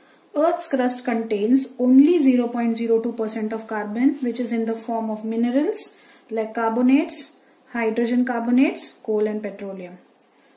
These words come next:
The atmosphere contains zero point zero three percent of carbon in the form of carbon dioxide.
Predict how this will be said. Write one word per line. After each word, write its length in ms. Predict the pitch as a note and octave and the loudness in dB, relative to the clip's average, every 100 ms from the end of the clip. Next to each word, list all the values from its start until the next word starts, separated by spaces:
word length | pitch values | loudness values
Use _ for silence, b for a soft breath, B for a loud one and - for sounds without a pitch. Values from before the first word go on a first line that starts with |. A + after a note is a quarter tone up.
| _ | _
The 120 | G#3+ A#3 | -6 -4
atmosphere 580 | A3 A#3+ A#3+ - B3+ | -2 -2 -4 -2 -2
contains 640 | B3 A#3 A3+ B3+ D#4 - - A3 | -2 -4 0 0 0 -2 -12 0
zero 340 | C4+ D4+ F4 | 4 4 2
point 300 | C#4+ B3 A#3 | 0 0 2
zero 260 | A#3+ C#4+ E4 | 2 2 2
three 200 | D4+ C4+ | 0 0
percent 420 | A#3 A3+ A3+ A3+ | -2 -2 -2 -4
of 140 | A3 | -6
carbon 480 | A#3 G#3+ G#3 D#4 - | -6 -6 -2 -2 -2
in 140 | A3+ A3 | -6 -6
the 120 | G#3+ | -6
form 280 | G#3+ G3 G#3+ | -8 -6 -4
of 140 | F4 - B B _ | -4 -6 B B _
carbon 380 | - G#3 G#3 G#3 | -10 -8 -8 -10
dioxide. 500 | G3 F#3 - F#3 - | -10 -10 -12 -12 -14